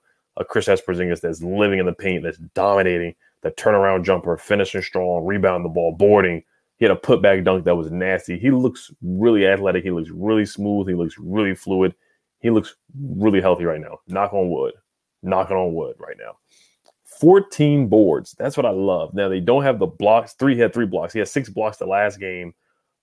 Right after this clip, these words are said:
Um, I wanna say it wasn't Finland. I can't remember. I wanna say, I think it was Sweden. It was, he had six blocks. This game, he had three blocks. Got to the free throw line a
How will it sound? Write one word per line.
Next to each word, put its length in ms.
Um, 500
I 40
wanna 140
say 160
it 40
wasn't 280
Finland. 460
I 20
can't 220
remember. 180
I 60
wanna 200
say, 120
I 80
think 160
it 40
was 140
Sweden. 480
It 60
was, 140
he 180
had 140
six 400
blocks. 500
This 160
game, 160
he 80
had 220
three 160
blocks. 460
Got 160
to 80
the 80
free 180
throw 140
line 300
a 160